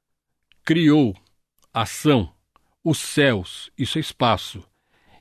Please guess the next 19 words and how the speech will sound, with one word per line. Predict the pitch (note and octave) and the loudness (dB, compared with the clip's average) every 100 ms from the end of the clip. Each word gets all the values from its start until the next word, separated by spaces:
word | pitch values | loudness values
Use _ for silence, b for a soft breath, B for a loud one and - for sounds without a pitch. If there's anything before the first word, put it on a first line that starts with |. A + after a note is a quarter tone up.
| - | -4
e | F3 | 0
a | D#3 | 0
terra, | - E3+ D#3+ G2+ F2 F2+ - | 0 0 2 0 -4 -12 -8
matéria. | A#2 C3 - B2 G2 D#2+ - _ _ _ _ _ _ - | -4 -2 2 2 2 -4 -12 _ _ _ _ _ _ 0
Quando | A#3+ G#3+ | 2 4
a | E3 | 2
Bíblia | A#2 G#2+ G#2+ | 2 0 -2
fala, | - - D3+ B2 F#2 - | -4 -2 -2 0 -2 -4
ela | - D#3+ | -4 0
é | F3 | 0
precisa. | E3+ G3 - - E3 C#3 F2+ E2+ - _ _ _ - | 0 -4 -4 -4 0 0 -2 -8 -14 _ _ _ 0
Portanto, | F3+ - G#3 | 0 2 0
a | F#3+ | -2
ciência | - C3+ B2+ D3+ - A2+ G2+ - | -2 -2 0 0 -2 -6 -6 -4
é | D3 | -2
uma | F3 F3 | 0 0
maneira | D#3 A2 G2 C3 D#3 | 0 0 0 0 -2
de | C3+ | 0
mostrar | B2+ A#2+ - - A2 A#2 C#3+ | 0 -2 -6 -10 -4 -4 -6